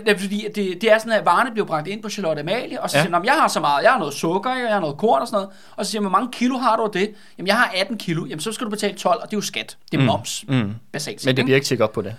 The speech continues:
Speaker 1: Nej, men reglerne er bare sådan, "Jamen, hør, alle snyder så meget, som de overhovedet kan, så vi gider ikke engang at tjekke det."
Speaker 2: Nå, okay.
Speaker 1: Så folk er bare sådan, "Jamen, de afleverer sådan, jamen, jeg har kun to kilo i den her kæmpe kasse, ikke?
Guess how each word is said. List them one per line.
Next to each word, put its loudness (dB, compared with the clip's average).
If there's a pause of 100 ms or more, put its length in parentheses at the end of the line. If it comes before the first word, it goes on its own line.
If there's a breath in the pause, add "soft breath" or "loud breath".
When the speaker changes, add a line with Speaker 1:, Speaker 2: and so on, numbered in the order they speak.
(120)
Speaker 1:
Nej, 6
men -4 (140)
reglerne 0
er 2
bare 4
sådan, -4
"Jamen, 2
hør, 4 (100)
alle 2 (160)
snyder -4
så -2
meget, 4
som -6
de -4
overhovedet -2
kan, 4 (300 loud breath)
så -8
vi -4
gider -4
ikke -4
engang 0
at -12
tjekke -2
det." -6 (260)
Speaker 2:
Nå, 4 (120)
okay. 0 (120)
Speaker 1:
Så 2
folk 6
er 0
bare 6
sådan, -6
"Jamen, 4
de 4
afleverer 6
sådan, -6
jamen, 0
jeg 4
har 2
kun 2
to 2
kilo 0
i -2
den -2
her 2
kæmpe -6
kasse, -8
ikke? -8